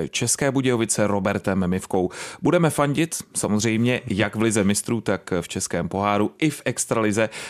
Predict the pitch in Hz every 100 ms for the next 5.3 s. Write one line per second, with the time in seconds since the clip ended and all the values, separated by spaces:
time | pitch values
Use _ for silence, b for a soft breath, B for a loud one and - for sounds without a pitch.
0 | B - - - 107 107 98 - - 104
1 | 98 - 147 - 107 87 - 92 98 98
2 | - 98 90 101 101 104 95 98 87 104
3 | 90 85 92 90 92 85 - 85 87 87
4 | 87 82 98 120 107 - 98 95 92 -
5 | 104 107 -